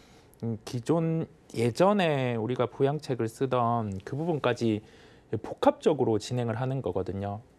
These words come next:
그런 상황에서 우리나라 같은 경우는 일단은 그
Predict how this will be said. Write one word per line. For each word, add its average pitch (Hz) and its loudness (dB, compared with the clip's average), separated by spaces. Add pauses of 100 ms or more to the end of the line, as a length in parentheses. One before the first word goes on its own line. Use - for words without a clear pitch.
(360)
그런 180 2
상황에서 165 2 (240)
우리나라 143 4
같은 131 0
경우는 127 0
일단은 127 2 (880)
그 131 2